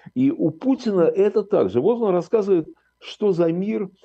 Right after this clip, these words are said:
в котором мы живем. Это на самом деле интересно. Вот у меня есть несколько тезисов. Я смотрю в телефон не потому, что я в него играю, а потому что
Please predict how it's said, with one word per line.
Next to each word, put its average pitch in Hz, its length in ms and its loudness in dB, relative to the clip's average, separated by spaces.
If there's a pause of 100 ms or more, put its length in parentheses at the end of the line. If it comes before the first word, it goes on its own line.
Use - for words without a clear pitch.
(160)
в - 80 -20
котором 156 420 0
мы 151 140 -2
живем. 120 420 -4
Это 190 160 -8
на 233 460 -2
самом 233 180 -4
деле 240 140 0
интересно. 196 420 0
Вот 139 140 -4
у 160 40 -2
меня 160 200 0
есть 156 240 0
несколько 156 320 -2 (480)
тезисов. 104 480 0
Я 120 300 4
смотрю 143 300 0
в - 80 -10
телефон 185 440 0
не 147 100 -2
потому, 135 240 -4
что 131 120 -8
я 123 120 2
в 123 80 0
него 135 260 0
играю, 185 440 2
а 117 40 0
потому 135 280 -4
что 139 200 -6